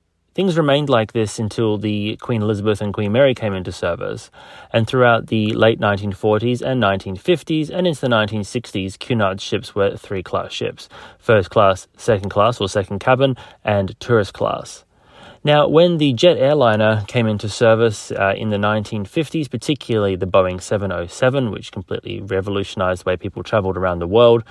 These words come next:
uh, Cunard had some significant strife and, and difficulties in maintaining a three-class passenger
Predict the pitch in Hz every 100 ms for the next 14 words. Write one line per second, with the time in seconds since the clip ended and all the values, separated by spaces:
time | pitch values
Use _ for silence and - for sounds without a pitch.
0 | - - - - 110 107 - 156 147 135
1 | 120 - 110 92 - 104 98 - 104 107
2 | 110 113 95 - - - 120 98 98 -
3 | 95 92 98 95 117 147 113 92 95 101
4 | 107 - - - _ 120 117 107 117 110
5 | 107 - 110 101 101 110 - 104 92 -
6 | 107 95 90 - 123 107 98 98 98 -